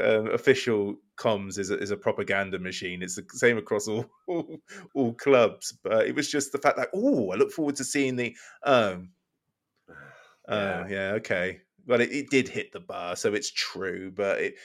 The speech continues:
Speaker 1: it wasn't one of those, like, "Oh, so close," <laughs> sort of moments. But, but yeah, two one.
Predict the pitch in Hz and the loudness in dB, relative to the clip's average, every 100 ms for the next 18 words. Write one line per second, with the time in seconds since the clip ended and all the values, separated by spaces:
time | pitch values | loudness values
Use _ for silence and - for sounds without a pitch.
0 | - 101 123 120 110 107 101 101 101 101 | -12 -2 -2 0 -4 -4 0 0 0 -2
1 | 107 - - - - - - - - - | -4 -6 -10 -12 -14 -12 -12 -14 -18 -18
2 | - - - - 156 - 185 - 202 - | -18 -20 -20 -20 -18 -8 -8 -8 -8 -4
3 | 156 - 120 117 107 104 104 - - - | -2 -2 -4 -4 -4 -4 -8 -10 -16 -10
4 | 117 98 - - - - - 120 92 101 | -4 -4 -4 -18 -20 -14 0 0 2 2
5 | 98 95 - _ - - 139 123 117 107 | 2 0 -4 _ -6 2 4 4 2 -2
6 | 113 113 110 110 101 | 4 8 8 6 -4